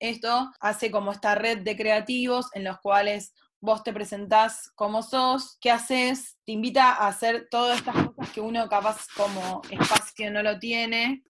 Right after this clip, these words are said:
Creo que cuando vos me propusiste lo del video, yo ya venía con todo un proceso de la creación de mi identidad y demás, en la cual ya la venía laburando, gracias a Yuki.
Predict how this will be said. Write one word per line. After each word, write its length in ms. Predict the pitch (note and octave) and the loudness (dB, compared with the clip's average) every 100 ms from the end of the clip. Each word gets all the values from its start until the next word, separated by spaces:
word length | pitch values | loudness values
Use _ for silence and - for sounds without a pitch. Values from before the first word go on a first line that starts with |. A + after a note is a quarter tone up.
| - | 0
Creo 220 | A#3+ A3+ | 0 2
que 580 | G#3+ G#3+ G3+ F#3+ F#3+ F#3+ | 0 0 -2 -2 -4 -2
cuando 320 | G3+ G3 G3 | -2 0 0
vos 120 | G#3+ A#3 | 2 2
me 140 | A#3 | 0
propusiste 520 | G3+ G3 F#3 A3 - | -4 -6 -8 -10 -4
lo 80 | A3 | 0
del 180 | G3 F#3+ | 0 0
video, 440 | F#3 G3 G#3+ A#3 | -6 -4 0 0
yo 160 | A3+ A3+ | 0 -4
ya 280 | G#3 G#3+ G3+ | 2 4 4
venía 380 | F#3+ G3 G#3 G3+ | 2 -2 -4 -2
con 440 | F#3+ F#3 F3+ F3 - _ | -2 -2 -6 -10 -12 _
todo 140 | G#3+ G#3+ | -2 0
un 80 | |
proceso 880 | G3+ G3 F#3 G3 A3 G3+ F#3+ F#3 E3+ - - | 0 -4 -4 -4 2 4 4 2 -2 -6 -8
de 120 | F#3 | -4
la 140 | F3+ | -4
creación 400 | F3 F#3 - G#3+ | -4 -8 -8 -8
de 100 | G#3+ | -8
mi 180 | G3+ F#3 | -8 -8
identidad 760 | F3+ E3+ F3 F#3 G3+ G#3 G3+ | -8 -8 -6 0 2 2 0
y 120 | F#3+ F#3 | -4 -6
demás, 580 | F3+ F#3+ G#3+ C4+ - - | -8 -4 -4 -4 -8 -14
en 120 | F#3 | -8
la 180 | F3+ F3 | -6 -4
cual 480 | F#3+ F#3+ G3 F#3+ - | 0 2 0 -4 -10
ya 160 | - A#3 | 0 2
la 120 | G#3+ | 2
venía 340 | G3+ G#3+ G#3+ | 0 -2 -2
laburando, 640 | G3 F3+ F3+ F3+ F3+ F3 F3+ | 0 0 -2 -4 -6 -8 -4
gracias 380 | G3 G3 F#3+ | -4 -4 -6
a 60 | F#3 | -8
Yuki. 460 | - F3+ D#3+ D#3+ | -8 -12 -12 -18